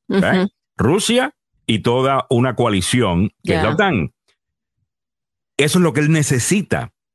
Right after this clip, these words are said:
Speaker 1: porque
Speaker 2: Ujú.
Speaker 1: esta batalla de David y Goli-, y, y,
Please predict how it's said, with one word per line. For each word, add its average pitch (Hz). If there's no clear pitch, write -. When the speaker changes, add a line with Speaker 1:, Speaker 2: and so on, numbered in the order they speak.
Speaker 1:
porque 120
Speaker 2:
Ujú. 208
Speaker 1:
esta 226
batalla 160
de 107
David 110
y 160
Goli-, 131
y, 127
y, 110